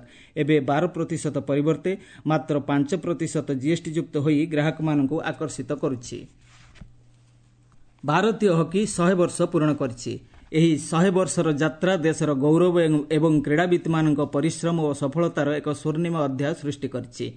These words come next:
ଏହି ଅବସରରେ ଆଜି ନୂଆଦିଲ୍ଲୀର ମେଜର ଧ୍ୟାନଚାନ୍ଦ ଜାତୀୟ ଷ୍ଟାଡିୟମରେ ହକି ଇଣ୍ଡିଆ ସହ କେନ୍ଦ୍ର କ୍ରୀଡ଼ା ବିଭାଗର ମିଳିତ ଆନୁକୂଲ୍ୟରେ ଭାରତୀୟ ହକିର ଶତବାର୍ଷିକୀ ଉତ୍ସବ ଅନୁଷ୍ଠିତ ହେବ।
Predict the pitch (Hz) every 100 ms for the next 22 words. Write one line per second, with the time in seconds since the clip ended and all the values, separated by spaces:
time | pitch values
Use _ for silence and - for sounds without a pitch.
0 | - _ - - - - 190 185 190 185
1 | 180 196 190 151 147 147 170 165 165 165
2 | 151 151 139 143 123 151 156 165 175 147
3 | 147 156 147 - 147 156 170 131 120 -
4 | - 147 156 190 190 175 165 156 151 175
5 | - - - 160 147 135 160 175 175 165
6 | 156 151 147 165 165 147 147 156 170 165
7 | 143 160 143 151 156 156 143 143 170 143
8 | 135 143 185 180 180 156 156 151 151 143
9 | 135 147 - _ _ _ _ - 170 170
10 | - 143 143 135